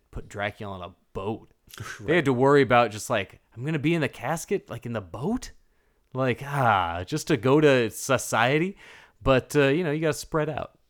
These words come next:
Speaker 1: Gotta branch out
Speaker 2: <laughs>
Speaker 1: if you're Dracula ways.
Speaker 2: He had
Speaker 1: You're
Speaker 2: to leave
Speaker 1: getting
Speaker 2: Romania.
Speaker 1: old. You gotta,
Speaker 2: Yeah.
Speaker 1: uh, you know, feast on some young.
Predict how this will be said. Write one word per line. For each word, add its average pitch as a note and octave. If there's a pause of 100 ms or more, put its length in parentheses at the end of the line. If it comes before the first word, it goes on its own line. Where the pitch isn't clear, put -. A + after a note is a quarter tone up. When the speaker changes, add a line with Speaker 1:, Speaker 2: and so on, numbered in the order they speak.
(420)
Speaker 1:
Gotta A#2+
branch B2+
out B2
Speaker 2:
<laughs> -
Speaker 1:
if A2+
you're A#2+
Dracula G#2
ways. G2+
Speaker 2:
He B2
had A#2+
Speaker 1:
You're A2
Speaker 2:
to -
leave -
Speaker 1:
getting G#2
Speaker 2:
Romania. D3+
Speaker 1:
old. E2+
You E2
gotta, D3
Speaker 2:
Yeah. D3
Speaker 1:
uh, C#3
you C#3+
know, B2
feast D3
on C3
some A2+
young. A#2